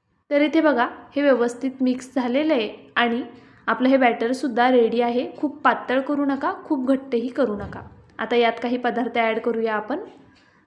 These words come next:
तर सगळ्यात आधी मी इथे कोथिंबीर घालून घेतली आहे बारीक कट केलेली. त्याचबरोबर जो आपण कांदा कट करून ठेवला होता ना, तो घातला. थोडासा टोमॅटोसुद्धा ॲड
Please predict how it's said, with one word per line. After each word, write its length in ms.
तर 80
सगळ्यात 500
आधी 280
मी 140
इथे 200
कोथिंबीर 600
घालून 280
घेतली 240
आहे 80
बारीक 300
कट 220
केलेली. 400
त्याचबरोबर 680
जो 180
आपण 280
कांदा 340
कट 240
करून 280
ठेवला 280
होता 240
ना, 160
तो 140
घातला. 400
थोडासा 520
टोमॅटोसुद्धा 800
ॲड 200